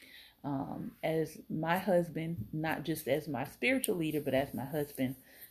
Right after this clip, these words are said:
I thank you for this word. Thank you, Father. It is in your Son, Jesus' name, that we pray, believe, and receive.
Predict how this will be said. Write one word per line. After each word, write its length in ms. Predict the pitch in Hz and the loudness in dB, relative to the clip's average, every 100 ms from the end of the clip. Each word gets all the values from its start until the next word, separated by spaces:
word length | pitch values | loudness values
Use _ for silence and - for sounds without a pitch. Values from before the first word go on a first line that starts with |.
| - | -14
I 40 | 131 | -6
thank 320 | 139 160 165 | -2 -2 -2
you 280 | 156 147 143 139 _ _ _ _ | -2 -2 -2 -6 _ _ _ _
for 440 | - 147 143 143 - _ | 2 4 4 0 -4 _
this 400 | 147 139 135 - - | -2 0 -2 -10 -14
word. 560 | - 139 135 - - - _ _ _ _ _ _ _ _ - _ | -4 -2 -2 -4 -8 -16 _ _ _ _ _ _ _ _ -20 _
Thank 240 | 135 147 131 | -4 -4 -6
you, 60 | |
Father. 440 | - 110 - 76 - - _ _ _ _ _ | -8 -8 -8 -12 -14 -20 _ _ _ _ _
It 140 | 135 | -4
is 160 | 147 143 | -4 -2
in 120 | 139 | -2
your 160 | 135 151 | -2 -4
Son, 240 | - 151 | -4 -6
Jesus' 400 | 151 170 170 170 | -4 -4 -4 -6
name, 320 | 147 139 139 139 | -4 -4 -4 -6
that 120 | - | -6
we 120 | 131 | -6
pray, 460 | 131 165 196 233 - _ _ _ _ _ _ _ _ | -6 -4 -2 -4 -8 _ _ _ _ _ _ _ _
believe, 520 | - 120 135 147 160 165 143 | -8 -4 -4 -4 -8 -12 -10
and 180 | 147 | -8
receive. 540 | 151 170 - 131 117 | -6 -8 -10 -10 -10